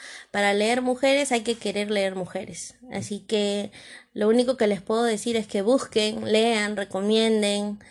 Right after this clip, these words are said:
eh, préstense libros de la biblioteca, presten el, así no les gu-, a mí que no me gusta prestar, yo presto libros de mujeres <laughs> a otras mujeres porque cuidan más <laughs> los libros,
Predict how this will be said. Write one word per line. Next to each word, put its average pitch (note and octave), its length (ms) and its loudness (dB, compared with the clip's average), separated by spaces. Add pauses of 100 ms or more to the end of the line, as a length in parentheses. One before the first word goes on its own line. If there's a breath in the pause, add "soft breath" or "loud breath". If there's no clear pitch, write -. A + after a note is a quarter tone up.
(340 loud breath)
eh, F3 100 -10
préstense G#3 600 2
libros G#3 360 2
de G3 100 0
la F3+ 120 -2
biblioteca, F3+ 760 0
presten G#3+ 400 2
el, F#3 140 -4
así G3 240 2
no A#3 100 2
les G#3 120 2
gu-, F#3 140 -4
a G#3 120 2
mí B3+ 180 4
que A#3+ 100 6
no G#3 100 4
me A3 120 2
gusta A3 260 2
prestar, G3 400 0 (180)
yo G3+ 200 4
presto G3+ 260 4
libros F#3+ 280 2
de F#3 80 0
mujeres F3+ 560 -2 (400 loud breath)
<laughs> F#3 420 -6
a G3+ 100 8
otras A3 220 6
mujeres G#3+ 360 2
porque F3 220 -2
cuidan F#3+ 320 0
más G3 380 -4
<laughs> - 40 -16
los A3+ 220 4
libros, G#3 320 0